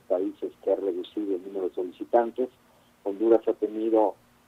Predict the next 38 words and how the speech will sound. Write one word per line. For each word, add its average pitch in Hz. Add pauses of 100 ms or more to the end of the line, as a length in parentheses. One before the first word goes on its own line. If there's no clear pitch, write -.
veintiséis 104
mil 135
doscientos 110
veintitrés 98
personas 98
de 98
ese 104
país 98 (480)
solicitando 98
la 92
condición 92
de 98
refugiado 95
a -
cierre 101
de 92
octubre 117
de 98
este 113
año. 131 (380)
En 107
segundo 123
lugar, 113 (140)
Cuba, 120
con 95
quince 98
mil 113
setecientos 110 (120)
treinta. 117 (400)
En 98
el 101
caso 127
de 113
Cuba, 117
sí 113
estamos 113
teniendo 104
personas 107